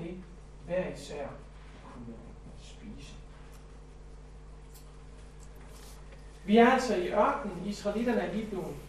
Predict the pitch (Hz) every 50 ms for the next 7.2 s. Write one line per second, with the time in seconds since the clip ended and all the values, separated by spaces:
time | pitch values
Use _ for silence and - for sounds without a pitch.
0 | - - - - - 175 165 - - 220 226 226 - - - 123 131 135 135 120
1 | 117 - - - 185 175 - - 277 320 320 - - - - - - - - -
2 | - - - - - - - - - - - - - 202 202 196 202 196 196 196
3 | 190 185 185 180 175 170 170 170 - - - - - - - - 247 262 220 202
4 | 214 240 254 247 233 214 - 202 214 254 285 - - - 170 165 - - - -
5 | - - - 208 214 214 - 214 214 208 185 - 202 202 - - 190 185 214 233
6 | 226 208 185 - - 220 247 247 - - - - - - - - - - - -
7 | - - -